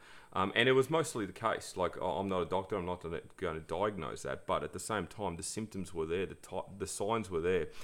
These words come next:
suggesting that they were potentially burning out. And, and it, I'm sure it happens to the vast m-, population of people, because we get to the back end of the year and we feel like we have to rush and cram all this stuff in before Christmas,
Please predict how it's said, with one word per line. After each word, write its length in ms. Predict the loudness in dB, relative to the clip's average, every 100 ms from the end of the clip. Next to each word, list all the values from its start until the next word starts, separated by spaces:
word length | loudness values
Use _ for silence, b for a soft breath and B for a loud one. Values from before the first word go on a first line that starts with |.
| B B B
suggesting 560 | -4 0 8 8 8 2
that 120 | 2
they 100 | 4
were 160 | 4 4
potentially 440 | 2 -2 -2 -2
burning 360 | 4 4 6 6
out. 140 | 4
And, 160 | 2 2
and 100 | 2
it, 140 | 2 0
I'm 100 | -4
sure 280 | -2 0 2
it 60 |
happens 320 | 2 -4 -4 -4
to 60 |
the 100 | -2
vast 300 | 2 2 2 -2
m-, 80 | -6 -6
population 640 | -2 -2 2 2 2 -2 -8
of 100 | -6
people, 440 | -2 0 -2 -8 -12 B B B B B
because 280 | -4 -2 0
we 120 | -2
get 240 | 0 -2 0
to 220 | 2 2
the 120 | 0
back 260 | -2 -4 -2
end 140 | -2
of 100 | -2
the 60 | -2
year 220 | 0 2
and 100 | 2
we 80 | -2
feel 280 | -2 0 4
like 180 | 2
we 120 | 2 -2
have 200 | -6 -4
to 180 | -4 -4 -10 -18 -16 -10 -2
rush 380 | -2 -2 -6 -6
and 140 | -6
cram 540 | -6 -4 -2 -2 -4 -2
all 160 | -2 0
this 160 | -2
stuff 320 | -4 -4 -4 -4
in 260 | -2 -4
before 280 | -6 -4 -4
Christmas, 540 | -4 -6 -4 -6 -8